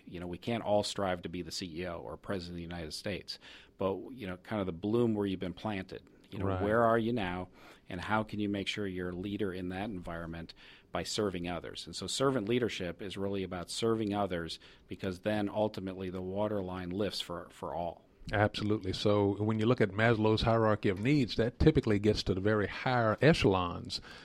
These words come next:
Speaker 2: of that particular hierarchy, correct?
Speaker 1: Yes.
Speaker 2: Yeah. So, um,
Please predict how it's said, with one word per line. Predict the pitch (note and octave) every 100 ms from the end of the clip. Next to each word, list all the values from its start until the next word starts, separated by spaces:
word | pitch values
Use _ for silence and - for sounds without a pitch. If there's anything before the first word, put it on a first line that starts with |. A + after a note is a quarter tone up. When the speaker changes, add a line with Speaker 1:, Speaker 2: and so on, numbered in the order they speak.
| -
Speaker 2:
of | G#2 G2
that | G2+ -
particular | - G2 F#2+
hierarchy, | - C4+ F#2+ - -
correct? | - F#2+ D#3 - -
Speaker 1:
Yes. | A2+ - - - _
Speaker 2:
Yeah. | B2+ A3 -
So, | - G#2+ G#2+ G#2+ G2+
um, | A2 G#2+ G#2+ G#2 G#2